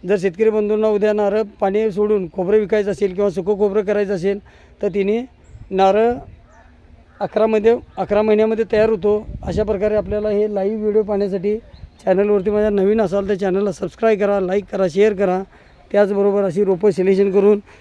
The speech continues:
आपण जे ग्रीन डॉर्फ, ग्रीन मलेशियन, लोटन, चेनंगी, ऑरेंज डॉर्फ, येलो डॉर्फ, डीटी, टीडी ही सर्व रोपाबरोबरच आपल्याकडं उंच जाणारी बांडवली पण मिळते. बघू शकतो आपण. अशा प्रकारचं आता हे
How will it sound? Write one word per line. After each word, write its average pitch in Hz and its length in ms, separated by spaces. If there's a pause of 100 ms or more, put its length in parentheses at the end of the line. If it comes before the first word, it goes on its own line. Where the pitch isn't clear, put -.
(380)
आपण 202 280
जे 208 120
ग्रीन 202 280
डॉर्फ, 196 260
ग्रीन 196 300
मलेशियन, 196 420
लोटन, 190 360
चेनंगी, 190 500
ऑरेंज 185 300
डॉर्फ, 190 240
येलो 190 180
डॉर्फ, 180 260
डीटी, 180 240
टीडी 180 320 (500)
ही 202 80
सर्व 202 320
रोपाबरोबरच 196 680
आपल्याकडं 190 480 (420)
उंच 196 220
जाणारी 196 380
बांडवली 196 420
पण 208 140
मिळते. 196 360 (840)
बघू 180 180
शकतो 202 240
आपण. 196 320 (3500)
अशा 180 180
प्रकारचं 185 380
आता 190 180
हे 196 320